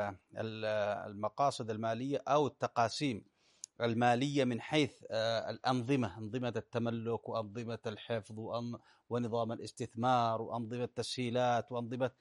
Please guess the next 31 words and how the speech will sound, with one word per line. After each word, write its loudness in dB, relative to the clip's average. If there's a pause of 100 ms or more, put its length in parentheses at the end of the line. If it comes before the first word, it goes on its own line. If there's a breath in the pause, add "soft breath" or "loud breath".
(400 loud breath)
لكن، 4
آه، 2 (360)
شيخ، 2
آه، -4
لكن -2
شيخنا -2
قد -2 (800)
تناولها 4
مقاصدياً. 2 (460 soft breath)
ذكرني 6
ب-، 0
في، -6
بق-، -8
بقول 0
الله 0
سبحانه -6
وتعالى: -4
"كي -6
لا 0
يكون -6
دولة -6
بين -6
الأغنياء -6
منكم"، -6
وكيف -6
أن -6
عمر -6
رضي -6
الله -6
تعالى -4
عنه، -8